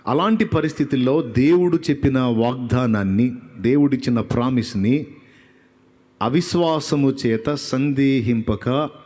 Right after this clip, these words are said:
విశ్వాసం ఉంచాడు అని వాక్యం సెలవిచ్చింది. వాగ్దానం, దేవుని దగ్గర నుండి మనిషికి వచ్చిన వాగ్దానాలు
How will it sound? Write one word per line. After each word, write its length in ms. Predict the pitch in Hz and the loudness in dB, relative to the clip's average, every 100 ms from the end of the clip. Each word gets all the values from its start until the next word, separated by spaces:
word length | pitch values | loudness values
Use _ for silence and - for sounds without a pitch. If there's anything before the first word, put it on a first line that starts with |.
| - - - _ 104 | -20 -20 -20 _ -4
విశ్వాసం 640 | 117 131 131 147 151 135 | -2 0 0 0 0 2
ఉంచాడు 560 | 123 113 113 104 107 | 0 2 2 4 4
అని 600 | 98 98 120 113 95 131 120 - - - - - | 4 4 4 2 0 -4 -6 -18 -20 -20 -12 -2
వాక్యం 440 | 92 107 113 117 | 0 0 -2 -2
సెలవిచ్చింది. 720 | 110 98 87 85 - - - - - - _ _ _ _ _ _ _ _ _ 117 | -2 -2 -2 -4 -4 -4 -6 -10 -18 -20 _ _ _ _ _ _ _ _ _ -4
వాగ్దానం, 720 | 139 196 180 196 202 160 165 135 | -2 -2 -2 -2 0 -2 -2 0
దేవుని 300 | 160 190 180 | 0 0 0
దగ్గర 220 | 180 175 | -2 -2
నుండి 260 | 165 156 | -2 -4
మనిషికి 420 | 160 143 165 170 156 | -2 -2 -4 -4 -4
వచ్చిన 240 | 156 147 | -2 -4
వాగ్దానాలు 840 | 135 127 127 123 131 110 101 151 | -2 -4 -4 -4 -4 -2 -2 -2